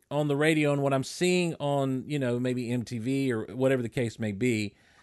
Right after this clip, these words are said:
to me, I look at it and I'm like, "This is not my style." In fact, when I first heard anything by My Chemical Romance, I actually thought, "Well, this sounds like, kinda like punk to me, and I don't really care for punk." And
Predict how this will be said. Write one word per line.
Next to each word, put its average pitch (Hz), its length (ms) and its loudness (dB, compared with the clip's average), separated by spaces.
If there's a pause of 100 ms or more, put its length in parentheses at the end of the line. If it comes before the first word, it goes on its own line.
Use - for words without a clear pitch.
(580)
to 160 100 -2
me, 180 500 6
I 143 120 2
look 156 260 2
at 147 80 4
it 143 40 4
and 135 100 0
I'm 131 100 2
like, 127 180 0
"This 127 280 -4
is 120 120 -6
not 120 200 -2
my 110 140 -2
style." 110 540 -6 (520)
In 170 160 4
fact, 226 680 0
when 175 200 0
I 196 240 2
first 208 440 -2
heard 175 380 2
anything 202 460 0
by 131 140 4
My 139 180 2
Chemical 139 380 -2
Romance, 147 440 2 (120)
I 156 160 2 (100)
actually 190 560 4
thought, 170 380 0
"Well, 143 80 -2
this 175 180 -2
sounds 143 240 -2
like, 135 240 -2
kinda 135 200 -4
like 143 220 -4
punk 151 320 -6
to 104 100 -6
me, 92 120 -4
and 95 100 -4
I 104 80 -2
don't 107 180 -2
really 107 200 -2
care 98 200 -6
for 98 120 -16
punk." - 220 -18 (880)
And 151 320 4